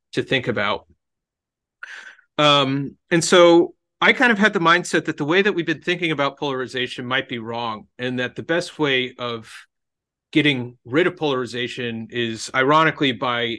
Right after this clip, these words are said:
increasing it. And so this idea of not just hyperpolarization,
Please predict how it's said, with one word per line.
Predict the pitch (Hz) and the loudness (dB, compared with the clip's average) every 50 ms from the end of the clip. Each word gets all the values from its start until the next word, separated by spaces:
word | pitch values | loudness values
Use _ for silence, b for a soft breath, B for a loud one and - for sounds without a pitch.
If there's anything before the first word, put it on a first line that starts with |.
| - - | -10 -12
increasing | 127 120 110 - - 143 135 123 - - 113 104 | -12 -12 -12 -8 -4 -4 -4 -4 -6 -8 -10 -12
it. | 87 71 71 _ _ _ _ _ _ _ _ _ _ _ _ _ _ - | -12 -14 -18 _ _ _ _ _ _ _ _ _ _ _ _ _ _ -10
And | 120 117 | -10 -4
so | - - 131 | -2 0 0
this | 123 127 - - | 0 0 0 0
idea | 135 135 127 - 143 147 139 135 | 0 0 2 4 4 4 4 4
of | 131 117 - - - - - _ _ _ | 2 0 -2 -10 -18 -20 -20 _ _ _
not | 143 147 151 151 147 | 0 0 0 0 0
just | - 147 131 123 117 - - - - - - - - | 0 -2 0 -2 -2 -8 -12 -14 -16 -18 -12 -2 2
hyperpolarization, | 175 180 180 180 156 - - 151 139 127 117 117 113 113 120 113 110 104 - - 113 110 104 104 90 76 | 2 2 4 2 -2 -4 -4 -4 -4 -4 -4 -6 -6 -8 -10 -10 -10 -10 -10 -10 -8 -8 -10 -10 -12 -16